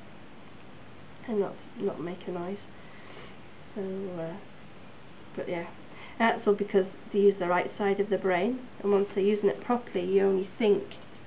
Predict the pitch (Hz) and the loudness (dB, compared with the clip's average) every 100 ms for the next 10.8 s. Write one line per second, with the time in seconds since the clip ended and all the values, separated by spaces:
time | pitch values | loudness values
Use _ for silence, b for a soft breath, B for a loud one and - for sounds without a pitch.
0 | - - - 202 190 - 202 202 185 190 | -16 -16 -2 2 2 4 4 4 2 0
1 | 220 - - 196 214 - - B B B | 0 0 -6 -6 -6 -10 -14 B B B
2 | B - 190 - 185 185 - - - 196 | B -8 -8 -2 0 0 -2 -10 -4 4
3 | 208 220 - - 170 175 - - 190 185 | 4 4 -6 -2 0 0 -2 -4 0 0
4 | 190 180 180 180 190 208 - 180 175 - | 0 -2 -2 -2 -4 -6 -6 -6 -6 -12
5 | - - - 185 185 180 175 175 180 - | -14 -14 -2 0 0 -4 0 2 2 -2
6 | 175 170 B B - 180 185 185 - - | -8 -8 B B -4 2 4 2 0 -12
7 | - 175 170 - - 185 - 185 180 185 | -10 -6 -6 -8 -2 0 0 -4 -2 -4
8 | - 175 175 170 - 190 185 175 175 202 | -4 -6 -6 -8 -6 -2 0 -2 -4 -6
9 | 185 - 185 180 175 170 170 - - 190 | -6 -6 -2 0 -2 -2 -6 -6 -4 -4
10 | - 185 185 180 170 170 139 | -2 -4 -2 -4 -6 -4 -4